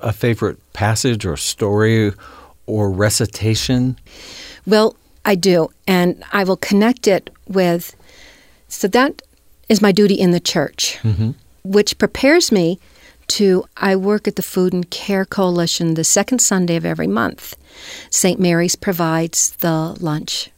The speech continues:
Speaker 2: for the, the residents and for those who wish to gather. So I will not be at Sunday service that day. I go right to Food and Care.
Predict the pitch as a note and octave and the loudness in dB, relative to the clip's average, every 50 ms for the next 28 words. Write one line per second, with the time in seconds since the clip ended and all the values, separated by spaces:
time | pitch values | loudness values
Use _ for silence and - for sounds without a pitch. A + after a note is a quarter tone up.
0 | _ _ - - - - - E3 D#3+ D#3 D#3 D3+ - F3 E3 D#3+ D#3+ D#3+ E3+ F#3+ | _ _ -18 -14 -10 -6 -4 -2 -2 -2 -4 -4 -6 -6 -4 -4 -4 -6 -8 -10
1 | E3+ - _ - E3+ D3+ F3 F3 F3 F#3+ F#3 F#3 F3+ F3 E3 - - - E3+ D#3+ | -14 -10 _ -4 -2 0 0 0 0 0 0 0 0 -2 -2 -4 -4 -4 -4 -2
2 | D#3+ D#3+ D#3+ - - - - - - - - G3 E3+ F3 E3+ E3+ - - - F#3 | -2 -2 -4 -6 -10 -16 -20 -20 -8 -4 0 0 2 2 2 0 -2 -2 -2 -2
3 | D#3 D#3+ D#3 - - - - F3+ F3+ G#3+ A#3 C4 B3 - - - - _ _ _ | -2 -2 -2 -4 -4 -4 -4 -2 0 0 0 0 0 -2 -4 -8 -10 _ _ _
4 | _ _ _ _ _ - - - - - - - - - - - - - - - | _ _ _ _ _ -20 -20 -20 -20 -20 -20 -20 -20 -20 -18 -10 -6 -4 0 2
5 | - G#3 F#3+ F#3 F3+ F3 E3+ - _ _ _ - - F#3+ F#3+ G3 F#3+ G3 F#3 F3 | 4 4 4 4 2 0 -2 -6 _ _ _ -4 -2 0 0 2 2 2 2 2
6 | E3+ - - - F#3 F#3+ F#3 F3 - - - G3+ G3 F#3+ F3 - - - F#3+ F3+ | 0 -2 -2 0 2 2 2 0 -2 -4 -2 0 2 2 2 0 -2 -2 0 0
7 | E3+ F3 E3+ - - A#3+ A3+ A3 G3 F#3+ F3 - - F3+ E3 - - - F3 E3+ | 0 0 -2 0 2 2 2 2 2 0 -2 -2 -4 -4 -6 -6 -6 -4 -4 -4
8 | E3+ E3+ E3+ - E3 E3+ E3+ E3 - E3+ E3+ E3 E3+ E3+ E3+ F3 - - F3+ - | -4 -4 -6 -6 -4 -4 -4 -4 -2 -2 -2 0 0 0 -2 -2 -4 -6 -6 -4
9 | - F3+ E3+ E3+ E3+ E3 D#3+ - - F#3+ F3+ F3 E3 E3 | -4 -4 -2 -2 -2 -4 -6 -4 -4 -2 -2 -2 -2 -4